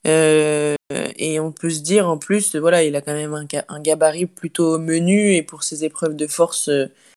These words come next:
ce serait pas forcément son fort, et je pense, alors faudra demander à Yannick et aux autres Violets, mais j'ai l'impression qu'il a été clé,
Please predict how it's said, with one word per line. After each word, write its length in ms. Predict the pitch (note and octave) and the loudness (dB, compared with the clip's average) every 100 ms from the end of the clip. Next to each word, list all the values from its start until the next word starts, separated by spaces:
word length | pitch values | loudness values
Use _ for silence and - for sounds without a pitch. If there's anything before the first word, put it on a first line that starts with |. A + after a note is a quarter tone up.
| _ | _
ce 100 | - | -8
serait 220 | D3 - D3+ | -6 -2 -2
pas 160 | D#3 | -2
forcément 500 | D3+ D3 - D#3+ E3 | -6 -6 -4 -2 -4
son 160 | E3+ D#3 | -6 -6
fort, 300 | - A3 G3 | 2 2 4
et 40 | |
je 100 | D3+ | 2
pense, 580 | D3+ F3+ G#3 C#4 - - | 0 2 2 2 -4 -8
alors 240 | C#3 C3+ C#3 | -8 -8 -6
faudra 300 | C#3+ C#3 D3 | -4 -2 -4
demander 280 | D3+ D3 D3 | -4 -2 0
à 60 | |
Yannick 640 | C3+ C#3+ C#3+ G3+ - - - - _ _ _ | 0 0 0 -2 -2 -8 -12 -20 _ _ _
et 60 | F3 | -2
aux 160 | E3 E3 | 0 2
autres 240 | D#3+ E3 | 0 0
Violets, 300 | D#3 E3 A#3 | 2 4 6
mais 120 | G#3+ | 4
j'ai 140 | D#3 D#3 | 2 2
l'impression 720 | F#3+ A3 G#3+ G3 - G3 B3 _ - _ _ _ | 2 2 0 2 2 0 -2 _ -20 _ _ _
qu'il 180 | - E3+ | 0 6
a 60 | E3+ | 6
été 280 | E3 F3 | 6 2
clé, 460 | E3+ - G#3+ A3+ A#3 | 0 2 4 4 -2